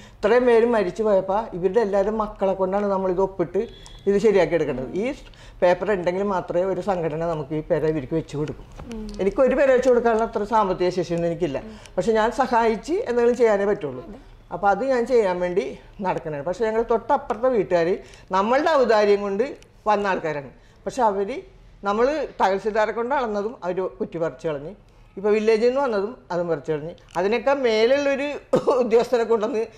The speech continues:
Speaker 1: ചെയ്യിച്ചിട്ടും അത് ചെയ്യിപ്പിക്കണില്ല. ആ ഒരു ബുദ്ധിമുട്ട്. അങ്ങനെ നമ്മളുടെ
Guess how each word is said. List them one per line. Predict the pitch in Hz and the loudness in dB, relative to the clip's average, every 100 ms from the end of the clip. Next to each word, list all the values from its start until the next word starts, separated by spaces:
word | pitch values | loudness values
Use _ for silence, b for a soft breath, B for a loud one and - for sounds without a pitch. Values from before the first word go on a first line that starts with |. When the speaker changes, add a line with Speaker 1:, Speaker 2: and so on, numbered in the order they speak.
| - 214 | -4 0
Speaker 1:
ചെയ്യിച്ചിട്ടും | 185 165 160 214 - - - 185 | 2 0 -6 -8 -12 -20 -8 -4
അത് | 175 180 | -2 -2
ചെയ്യിപ്പിക്കണില്ല. | 175 156 139 143 139 135 123 | -4 -6 -8 -8 -8 -8 -4
ആ | 175 240 | -2 0
ഒരു | 240 240 240 - | 0 -2 -8 -8
ബുദ്ധിമുട്ട്. | 170 143 147 143 147 | -8 -6 -10 -8 -8
അങ്ങനെ | 165 214 269 B B - | -6 -8 -10 B B -4
നമ്മളുടെ | 214 233 240 | 0 2 2